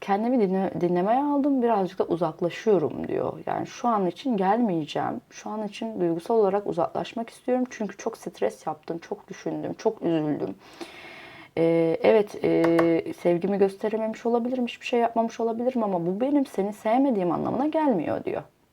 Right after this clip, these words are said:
"Ben, ben sana karşı çok büyük bir çekim hissediyorum. Sana gerçekten çok değer veriyorum kalben. Ben seni gerçekten seviyorum ama bu durum, olan durum içerisinden çıkamadığım için şu anlık için kaçmayı tercih ettim." diyor.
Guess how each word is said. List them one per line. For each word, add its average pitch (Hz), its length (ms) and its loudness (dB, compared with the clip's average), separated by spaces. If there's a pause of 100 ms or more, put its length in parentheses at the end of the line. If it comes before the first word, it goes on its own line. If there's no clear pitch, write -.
(1080)
"Ben, 214 260 2
ben 202 260 2
sana 220 240 0
karşı 170 340 2
çok 180 200 -4
büyük 165 160 -4
bir 165 100 -6
çekim 202 320 -4
hissediyorum. - 460 -2
Sana 185 200 0
gerçekten 196 560 -2
çok - 280 -8
değer 139 260 0
veriyorum 180 420 0
kalben. 165 600 -2
Ben 214 260 -2
seni - 200 -2
gerçekten - 600 -2
seviyorum 202 540 0
ama - 280 0 (640)
bu 185 300 -2
durum, 175 380 2
olan 202 360 2
durum 170 200 0
içerisinden 165 560 -2
çıkamadığım 180 600 -2
için 208 320 -10 (180)
şu - 340 -2
anlık 269 280 2
için - 220 -10
kaçmayı 185 580 -4
tercih - 560 -4
ettim." 202 380 -6 (140)
diyor. 151 300 -2